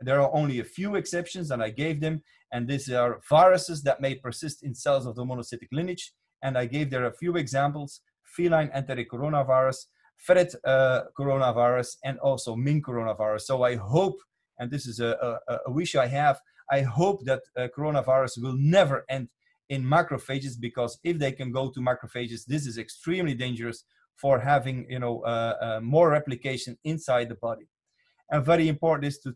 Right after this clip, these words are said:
to tell that vaccines have been successfully developed. So I do not understand the big discussion always on the radio and television, uh, asking people,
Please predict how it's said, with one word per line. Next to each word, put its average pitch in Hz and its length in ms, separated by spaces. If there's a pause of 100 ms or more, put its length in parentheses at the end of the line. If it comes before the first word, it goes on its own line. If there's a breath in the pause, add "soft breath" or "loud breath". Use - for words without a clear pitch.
to 127 80
tell 151 260
that 127 240
vaccines 165 480
have 135 180
been 123 100
successfully 139 600
developed. 131 440 (300)
So 135 220
I 135 60
do 147 160
not 165 160
understand 143 480
the 123 40
big 139 220
discussion 131 480
always 139 260
on 123 100
the 113 80
radio 131 280
and 113 100
television, 123 540 (320)
uh, 113 240 (140)
asking 143 340
people, 135 400